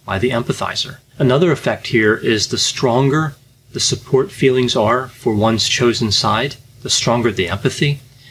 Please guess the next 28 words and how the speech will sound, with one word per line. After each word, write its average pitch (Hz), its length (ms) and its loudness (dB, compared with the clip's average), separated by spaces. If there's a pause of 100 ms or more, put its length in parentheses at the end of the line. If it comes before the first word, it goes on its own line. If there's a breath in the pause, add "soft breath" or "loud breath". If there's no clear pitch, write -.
(260 loud breath)
We 123 80 2
see 127 400 2 (240)
the 117 100 -2
more 127 400 4
negative 98 440 0
the 107 100 2
other 101 160 0
side 95 260 0
appears. - 600 -4 (300)
So - 120 -2
it's - 160 -2
not 147 140 0
just - 240 -2
the 127 80 4
activation 113 600 0
of 120 80 0
empathy 95 520 -6 (260)
that 123 140 -6
creates - 480 -4 (400)
good 131 260 2
and 104 160 2
bad 113 300 2
in 98 80 -2
somebody's 98 360 -2
mind, 120 380 0 (300 soft breath)
it's - 120 -4
how 104 140 -4
strong 101 640 0